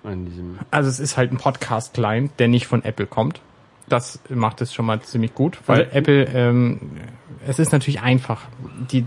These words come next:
Speaker 2: Sachen von Apple zu benutzen, weil sie eben mit den anderen Geräten von Apple auch zusammenspielen und so.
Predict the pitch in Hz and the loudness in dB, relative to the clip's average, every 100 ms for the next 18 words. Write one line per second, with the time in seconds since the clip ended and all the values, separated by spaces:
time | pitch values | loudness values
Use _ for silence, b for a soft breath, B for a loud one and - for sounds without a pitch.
0 | - 135 127 127 127 131 123 - 120 110 | -2 -2 0 0 0 0 -2 -4 -2 -2
1 | 117 135 156 147 120 120 139 120 123 117 | 0 -2 -4 0 2 4 2 4 2 4
2 | 127 - 117 - 123 117 113 120 120 123 | 2 0 -4 0 2 2 0 -2 -4 -8
3 | 127 120 127 131 127 123 127 123 120 113 | -6 -2 -2 -2 0 2 2 0 2 4
4 | 113 | 2